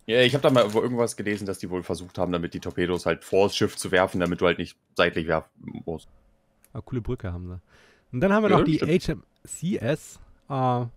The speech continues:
Speaker 2: Terra Nova. Das heißt, wir haben hier nicht wirklich ein britisches Schiff, sondern ein Commonwealth, was auch immer, kanadisches.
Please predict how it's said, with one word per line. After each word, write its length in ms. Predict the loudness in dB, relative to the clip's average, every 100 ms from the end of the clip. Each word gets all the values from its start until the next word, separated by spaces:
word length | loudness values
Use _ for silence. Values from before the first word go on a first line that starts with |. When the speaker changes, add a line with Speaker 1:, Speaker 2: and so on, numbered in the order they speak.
| _ _
Speaker 2:
Terra 220 | -2 -2
Nova. 380 | -2 -4 -8 -10 _ _ _ _ _ _ _ _ _ _ _ _ _ _ _ -20 _ _ _ _ _ _
Das 180 | -12 0
heißt, 260 | 0 0 -2
wir 140 | 2
haben 220 | 2 2
hier 320 | 2 2 2 -2
nicht 180 | -6 -8
wirklich 180 | -8
ein 120 | -10 -4
britisches 420 | -4 -4 -8 -6
Schiff, 180 | -8 -6
sondern 300 | -6 -6 -6
ein 400 | -4 -4 -6 -12 _ _ _ _
Commonwealth, 480 | -6 -4 -2 -2 -4 -6
was 160 | -8 -6
auch 80 |
immer, 300 | -4 -2 -2
kanadisches. 640 | -4 -4 -2 -2 -6 -8